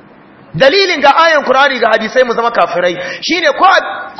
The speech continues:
abinda ni dan sunna na fari, dan darika ya fari, dan amadiya ya fari,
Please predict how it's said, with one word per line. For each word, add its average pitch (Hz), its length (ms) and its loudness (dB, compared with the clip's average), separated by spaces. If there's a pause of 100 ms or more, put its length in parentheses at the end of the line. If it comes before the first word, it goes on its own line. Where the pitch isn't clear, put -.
abinda 320 280 -4
ni 294 160 -6
dan 294 160 -2
sunna 277 280 -4
na 220 120 -4
fari, 208 240 -4 (320)
dan 320 180 -2
darika 247 400 0
ya 220 160 -4
fari, 214 160 0 (260)
dan - 140 -2 (140)
amadiya 240 420 -2
ya 220 80 -2
fari, 214 240 -2